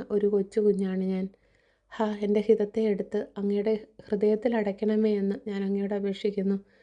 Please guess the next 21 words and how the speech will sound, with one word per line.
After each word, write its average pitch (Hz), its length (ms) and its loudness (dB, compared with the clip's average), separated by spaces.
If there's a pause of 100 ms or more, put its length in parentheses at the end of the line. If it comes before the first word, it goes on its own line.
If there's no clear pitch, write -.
(380)
അതൊരിക്കലും 240 500 6
എനിക്ക് 226 260 4
തിരികെ 214 280 2
നൽകരുത്. 202 600 0 (300)
അപ്പോൾ 208 320 -2
ഞാൻ 202 180 2
എപ്പോഴും 208 520 4 (160)
ദൈവഹിതത്തിൽ 208 540 2
ജീവിക്കുന്നതിൽ 208 680 2 (100)
സന്തോഷവതിയായിരിക്കും. 202 1120 -2 (480)
അങ്ങനെ 214 300 2 (160)
ഞാൻ 208 200 2
എൻ്റെ 202 240 0 (520)
പ്രിയ 233 260 4
ഈശോയെയും 196 680 0 (120)
അങ്ങയെയും 208 580 0
സന്തോഷിപ്പിക്കും. 202 960 -2 (1120)
ചെറിയ 214 360 4
ത്യാഗം, 196 480 0 (200)
ഇന്നെന്നെ 202 400 0
ബഹുമാനിക്കാൻ. 202 800 0